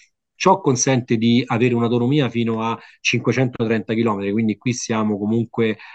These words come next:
a dei livelli molto, molto alti. In questo caso parliamo di emissioni zero, perché abbiamo detto che è una vettura cento per cento elettrica.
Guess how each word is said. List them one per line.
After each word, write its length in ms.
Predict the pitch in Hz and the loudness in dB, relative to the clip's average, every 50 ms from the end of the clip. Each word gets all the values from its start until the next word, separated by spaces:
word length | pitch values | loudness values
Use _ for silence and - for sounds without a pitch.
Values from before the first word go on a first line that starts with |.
| - | -6
a 100 | - 117 | -6 -2
dei 100 | 107 110 | 0 0
livelli 560 | 104 104 104 113 113 113 110 110 110 110 110 - - - | 0 2 2 2 2 2 0 2 2 0 0 -2 -4 -6
molto, 300 | 101 110 120 117 120 120 | -2 0 0 0 0 -2
molto 300 | 110 110 101 - - 110 | -2 -2 -4 -4 -4 -4
alti. 360 | 104 92 92 92 - _ - 101 | -2 -2 -4 -6 -12 _ -12 -12
In 640 | 98 - _ - - - - - - _ _ _ _ | -12 -12 _ -20 -20 -20 -20 -20 -20 _ _ _ _
questo 220 | _ 117 - 117 | _ -4 0 2
caso 160 | 120 131 110 | 2 2 2
parliamo 280 | 107 107 101 113 107 107 | 0 0 0 0 -2 0
di 100 | 104 117 | 0 0
emissioni 460 | 110 117 113 - - 131 123 143 131 | 0 0 -2 -2 -2 2 2 2 2
zero, 280 | 117 110 117 117 117 110 | 2 0 0 2 2 0
perché 180 | 104 101 - | 0 -2 -6
abbiamo 240 | 107 95 104 101 110 | -6 -4 -2 -2 -2
detto 320 | 107 107 107 - - 107 98 | -2 -2 -4 -4 -4 -6 -4
che 160 | 98 101 104 | -2 -2 -2
è 60 | 101 | -2
una 100 | 98 101 | -2 -4
vettura 560 | 104 107 - _ - 101 101 104 104 104 - - | -4 -4 -6 _ -6 -4 -2 -2 -2 -4 -6 -10
cento 300 | - - 101 92 - 98 | -12 -12 -12 -8 -4 -4
per 120 | 95 95 | -4 -4
cento 600 | - - 98 90 82 - - 92 92 90 90 - | -4 -6 -6 -6 -6 -6 -4 -4 -2 -2 -4 -4
elettrica. 640 | - 95 87 87 87 - - - 98 95 98 104 | -4 -4 -4 -4 -10 -14 -6 -2 0 0 0 0